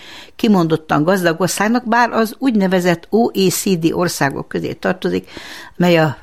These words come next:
legfejlettebb országokat foglalja össze egy csoportba, és tulajdonképpen, eh, mi a, az első negyven valahány ország között vagyunk.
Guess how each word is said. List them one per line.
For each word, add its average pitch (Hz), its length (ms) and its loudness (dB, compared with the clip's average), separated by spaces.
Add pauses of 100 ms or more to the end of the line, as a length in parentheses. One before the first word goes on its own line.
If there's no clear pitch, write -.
legfejlettebb 147 880 -4
országokat - 680 -4 (100)
foglalja 151 720 2 (120)
össze 202 560 2 (120)
egy 147 100 -6
csoportba, 190 640 0 (500)
és - 140 -4
tulajdonképpen, 233 840 0 (320)
eh, 196 200 0
mi 226 280 4
a, 196 400 2 (120)
az 185 220 0
első 185 600 2 (140)
negyven 165 580 0 (180)
valahány 165 540 0
ország 160 400 -6
között 233 320 -2
vagyunk. 180 480 -2